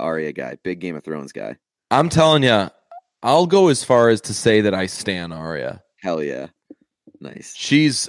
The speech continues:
Speaker 2: she should have been on the Queen instead, or on
Speaker 1: You're
Speaker 2: the
Speaker 1: driving
Speaker 2: throne.
Speaker 1: the Arya fan club, uh, fan club train.
Speaker 2: Dude, can you just t-, tell me this in all seriousness? How does it end up being Bran?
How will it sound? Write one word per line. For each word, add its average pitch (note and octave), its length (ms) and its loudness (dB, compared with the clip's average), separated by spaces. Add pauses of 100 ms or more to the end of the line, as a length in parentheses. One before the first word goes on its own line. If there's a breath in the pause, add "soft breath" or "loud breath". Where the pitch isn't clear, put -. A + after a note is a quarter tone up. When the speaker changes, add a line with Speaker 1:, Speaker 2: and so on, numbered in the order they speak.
(140)
Speaker 2:
she G3+ 240 0
should F3 160 0
have D3 80 0
been C3+ 100 -4
on B2 140 -4
the A2 60 -6
Queen A2 400 -2
instead, G2+ 440 -2
or A2 200 4
on G#2+ 100 4
Speaker 1:
You're G2+ 60 4
Speaker 2:
the G#2 120 4
Speaker 1:
driving B2+ 360 4
Speaker 2:
throne. G#2+ 80 2
Speaker 1:
the G2+ 60 -2
Arya G2+ 300 0 (120)
fan F#2 200 -8
club, D2+ 340 -8
uh, C#2+ 340 -6
fan D#2+ 240 -12
club C#2 200 -12
train. A#1+ 320 -14 (240)
Speaker 2:
Dude, C3 320 4 (500)
can E3+ 160 -4
you C4 180 0
just - 340 -4 (160)
t-, D#3+ 100 -4
tell D3 280 0
me D3+ 100 -4
this E3 260 -4
in D#3+ 160 -6
all D#3 160 2
seriousness? D#3+ 680 0 (300)
How A3+ 140 0
does A3+ 140 2
it G#3+ 60 4
end F#3+ 100 0
up E3+ 100 2
being C#3+ 360 -2 (300)
Bran? G#2 600 -4